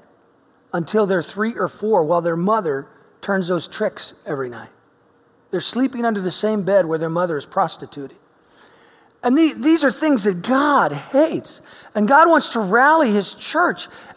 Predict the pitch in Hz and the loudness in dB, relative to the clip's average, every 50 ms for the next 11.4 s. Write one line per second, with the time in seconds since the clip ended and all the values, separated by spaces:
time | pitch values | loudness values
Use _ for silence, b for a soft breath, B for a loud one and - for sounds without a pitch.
0 | B B 226 226 220 220 208 214 247 302 339 339 320 247 175 202 180 151 - - | B B 0 2 2 2 2 2 2 2 2 2 0 0 0 0 -2 -2 -4 -6
1 | - - 214 175 214 240 220 - - - - 285 294 320 320 285 214 165 - - | -2 -2 0 0 0 0 -2 -2 -6 -6 -2 0 2 4 4 4 2 0 -4 -6
2 | 220 - - 254 247 226 208 190 175 - B B B B B B 240 277 - - | -6 -4 0 2 4 4 4 2 0 -4 B B B B B B 4 4 4 2
3 | - - - 285 277 294 285 - 151 - - - B B B B 220 220 220 233 | -4 0 2 4 4 4 2 0 -4 -8 -10 -12 B B B B 0 4 6 6
4 | 247 254 262 277 247 - - - 285 302 311 - - 123 - - B B B B | 6 6 4 2 0 -2 0 2 2 2 0 -2 -8 -14 -14 -16 B B B B
5 | 180 180 180 233 262 240 247 233 208 180 - - 277 294 269 208 160 160 147 143 | -2 0 0 0 0 0 0 0 0 -2 -2 0 2 2 4 4 4 2 2 2
6 | 143 147 - - B B B B B B B B 208 196 196 202 240 208 208 202 | 0 -2 -4 -6 B B B B B B B B -2 -2 0 0 0 0 0 0
7 | 233 202 190 185 - - - 214 214 196 185 180 180 226 247 190 135 - - - | 0 0 0 0 0 0 0 2 2 2 0 0 0 0 -2 -2 -4 -6 -4 -4
8 | 185 165 147 - - B B B B B B - 190 175 151 151 180 170 160 156 | -2 -2 -4 -6 -10 B B B B B B -2 -2 0 0 0 2 2 2 0
9 | 151 147 - B B B - - 196 175 185 196 220 233 233 214 - 226 208 196 | -2 -6 -14 B B B -10 -6 -2 0 2 2 4 2 2 0 -2 -2 -2 0
10 | 196 214 190 - - 220 202 190 170 - 214 226 214 208 196 180 165 - - 226 | 0 -2 -2 -2 -4 -6 -6 -6 -6 -2 2 2 2 2 0 -2 -4 -4 -4 -4
11 | 226 202 226 247 214 165 - - | -2 -2 -2 -2 -4 -4 -8 -12